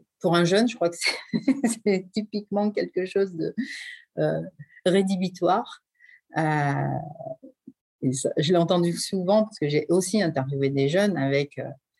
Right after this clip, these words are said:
dans mon livre, à la fin, il y a un florilège de, de verbatim <laughs> assez sympathique. Euh, dans les deux sens, hein, j'ai pris aussi les, les verbatim des, des générations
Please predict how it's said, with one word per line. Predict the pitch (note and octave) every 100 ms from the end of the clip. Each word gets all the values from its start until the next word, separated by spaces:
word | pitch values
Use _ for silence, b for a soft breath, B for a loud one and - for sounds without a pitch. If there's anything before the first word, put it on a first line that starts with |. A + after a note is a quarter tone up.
| _ -
dans | C3+
mon | C#3 C#3
livre, | C#3+ E3 C#3+
à | C#3
la | C#3+
fin, | - E3
il | D3+
y |
a | B2+
un | C3
florilège | C3 D3+ D3 D3 D3+ E3+ E3+ C#3+
de, | C3+ C3 B2+ C3 - _ _ _ _ _ _ _ _ _ -
de | D3+ C#3
verbatim | C3+ C3 C#3+ C#3+ - F3 E3 C3+
<laughs> | D#3+ D3 - - - G#3+ - - -
assez | - D#3+ - E3
sympathique. | - D#3+ D#3+ D#3 - C4 _ B B B B B B B E3+
Euh, | E3 D#3+ E3 D#3+ - -
dans | E3+ F#3
les | G3+ G3+
deux | G#3+
sens, | G3+ D3+ C#3
hein, | E3 G3
j'ai | E3
pris | D#3 E3
aussi | E3 E3+
les, | E3 D#3 D3+ - _ b b F3
les | E3+
verbatim | E3+ E3 E3+ E3+ G3 F#3 E3+
des, | D3+ D3+ - -
des | D#3+
générations | E3+ D#3+ D#3 D#3 F3